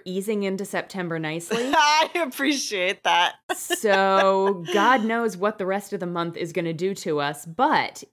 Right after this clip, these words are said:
Speaker 1: if you would like to follow us on Twitter, you can do so at F M K All Day Pod. Or individually, I'm at unabashedly Erin.
Speaker 2: And I am at the loveliest Liz.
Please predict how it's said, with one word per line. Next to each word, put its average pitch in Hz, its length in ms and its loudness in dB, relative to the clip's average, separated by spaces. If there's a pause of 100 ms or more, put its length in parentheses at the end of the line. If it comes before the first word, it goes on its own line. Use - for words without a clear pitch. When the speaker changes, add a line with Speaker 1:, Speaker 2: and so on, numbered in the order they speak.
Speaker 1:
if 180 180 -6
you 226 440 0
would 226 180 0
like 214 220 -2
to 226 80 -10
follow 208 360 0
us 190 200 -2
on 185 180 -4
Twitter, 131 520 -4 (180)
you 233 160 -2
can 247 180 0
do 175 180 0
so 170 280 -4
at 160 280 0
F 196 160 -6
M 202 200 -4
K 196 340 -4
All 185 200 0
Day 190 260 -4
Pod. 160 540 -4 (400)
Or 196 100 0
individually, 220 760 0
I'm 240 260 -2
at 214 200 -2
unabashedly 180 640 -6
Erin. 143 480 -6
Speaker 2:
And 196 320 0
I 165 160 4
am 180 140 0
at 185 160 0
the 202 80 -8
loveliest 196 560 -2
Liz. 254 460 -6